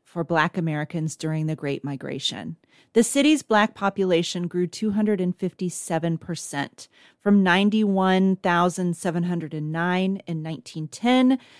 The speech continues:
to three hundred twenty-seven thousand seven hundred and six by nineteen thirty.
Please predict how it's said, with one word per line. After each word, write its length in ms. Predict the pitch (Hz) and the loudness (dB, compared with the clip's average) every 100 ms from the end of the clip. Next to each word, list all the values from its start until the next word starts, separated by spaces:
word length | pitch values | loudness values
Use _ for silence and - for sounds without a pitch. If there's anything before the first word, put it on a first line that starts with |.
| _ _ - | _ _ -4
to 100 | 214 | -4
three 380 | - - 277 277 | -4 -2 2 4
hundred 360 | 262 240 233 | 6 4 2
twenty-seven 1040 | - - 214 214 202 - 202 190 190 190 185 - | -2 -4 -2 -2 -2 -6 -6 -4 -2 -2 -6 -6
thousand 640 | 175 185 180 180 180 175 | -2 0 0 -2 -2 -4
seven 380 | - 170 165 165 | -4 -4 -4 -4
hundred 320 | 170 156 151 | -6 -8 -8
and 160 | 151 160 | -10 -10
six 540 | - 254 254 - - - _ - | -4 -4 -4 -8 -8 -12 _ -4
by 160 | 190 175 | -2 -2
nineteen 580 | 160 147 - 165 151 135 | -4 -8 -10 -10 -10 -10
thirty. 500 | 143 143 - - | -10 -10 -12 -16